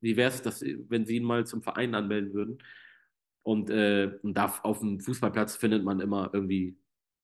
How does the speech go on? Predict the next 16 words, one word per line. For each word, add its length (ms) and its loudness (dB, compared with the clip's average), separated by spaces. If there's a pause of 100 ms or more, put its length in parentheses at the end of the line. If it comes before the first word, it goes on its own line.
Freunde, 640 4
die, 460 0
wo 140 2
man 260 2
einfach 260 -4
die 180 -6
g-, 160 -6
gleiche 280 0
Leidenschaft 460 0
teilt. 320 -2 (680)
Und, 340 -2
äh, 400 0 (460)
ja, 300 0
das 180 -4
war 80 -2
so 380 -2